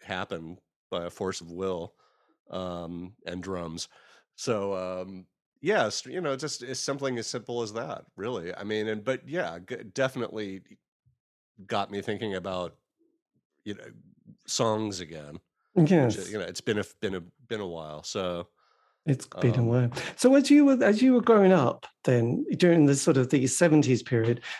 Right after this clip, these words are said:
Speaker 2: did you have older brothers and sisters who kind of influenced you, or were your parents particularly
Speaker 1: Parents.
Speaker 2: influential?
Speaker 1: Parents. I'm the oldest of two siblings, so,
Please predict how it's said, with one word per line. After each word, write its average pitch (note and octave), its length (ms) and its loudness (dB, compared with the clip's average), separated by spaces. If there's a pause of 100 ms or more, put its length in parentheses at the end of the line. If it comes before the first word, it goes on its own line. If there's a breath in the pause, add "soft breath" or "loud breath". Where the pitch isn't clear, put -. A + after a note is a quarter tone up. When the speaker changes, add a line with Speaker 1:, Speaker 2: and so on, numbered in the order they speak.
Speaker 2:
did G3 140 6
you A#3 100 6
have G3 200 6 (100)
older F#3 280 6
brothers F3 420 4
and C#3 160 2
sisters F3+ 480 2
who C3 140 4
kind B2 200 2
of B2 60 4
influenced C3+ 560 2
you, B2 100 4
or B2+ 140 4
were C3 60 4
your C3+ 340 4
parents F3 480 2
particularly C#3+ 580 2 (460 loud breath)
Speaker 1:
Parents. D3 220 6 (320)
Speaker 2:
influential? A#2 320 2 (440)
Speaker 1:
Parents. A#2+ 340 -4
I'm C#3+ 180 2
the C3+ 120 2
oldest G#2 640 -2
of F#2 220 -12
two F#2+ 320 -10
siblings, E2 640 -10
so, F#2 420 -6